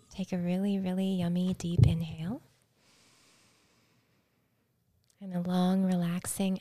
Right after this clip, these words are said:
exhale. And take a couple more of those. And we're gonna ground, ground our energy. So when you ground your energy,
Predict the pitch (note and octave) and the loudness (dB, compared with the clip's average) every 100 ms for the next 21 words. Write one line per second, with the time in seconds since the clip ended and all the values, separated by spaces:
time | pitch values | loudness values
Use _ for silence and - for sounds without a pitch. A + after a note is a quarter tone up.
0 | E3+ - - - E3 D#3 D#3+ D#3 - - | -6 -8 -10 -8 -6 -4 -6 -10 -16 -20
1 | - - - - - - - - - - | -20 -20 -20 -20 -20 -20 -20 -20 -20 -20
2 | - - - - _ _ _ _ _ _ | -20 -20 -20 -20 _ _ _ _ _ _
3 | _ _ _ _ _ _ _ _ _ _ | _ _ _ _ _ _ _ _ _ _
4 | - A3 - A#3+ B3+ F#3 - F3+ E3 D#3+ | -20 -10 -8 -8 -4 -4 -2 -2 0 -2
5 | E3 E3+ E3 C4 - - _ _ _ _ | -2 -4 -6 -8 -12 -20 _ _ _ _
6 | _ _ _ _ _ _ _ _ _ _ | _ _ _ _ _ _ _ _ _ _
7 | _ _ _ _ _ - G3 G3 G3 A#3+ | _ _ _ _ _ -4 0 2 4 2
8 | A#3+ E3 D#3+ D#3+ D3+ - - - _ - | 2 0 0 0 -2 -6 -12 -20 _ -4
9 | F3 F3 F#3 F3+ - D#3 E3 - D3 D#3+ | 2 2 2 0 -2 -2 -4 -4 -6 -8
10 | - - F#3 F#3 G#3 B3 F#3+ F#3 F3+ G3+ | -6 -2 0 2 2 0 0 2 2 2
11 | G#3 F#3 E3+ E3 D#3+ E3+ - D#3 D#3 | 2 0 -2 -2 -2 -2 -4 -8 -8